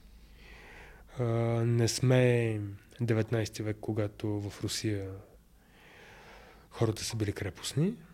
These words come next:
Те са спокойно, достатъчно свободни да си вземат нещата и да отидат в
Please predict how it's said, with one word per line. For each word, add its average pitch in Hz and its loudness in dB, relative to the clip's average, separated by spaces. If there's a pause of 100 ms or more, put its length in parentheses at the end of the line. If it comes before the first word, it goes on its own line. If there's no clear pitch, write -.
(840)
Те 139 4
са - -4
спокойно, 120 2 (840)
достатъчно - 0
свободни 123 2
да 117 0
си - -6
вземат 113 0
нещата 113 -6
и 135 0
да 127 0
отидат 113 -4
в 113 -4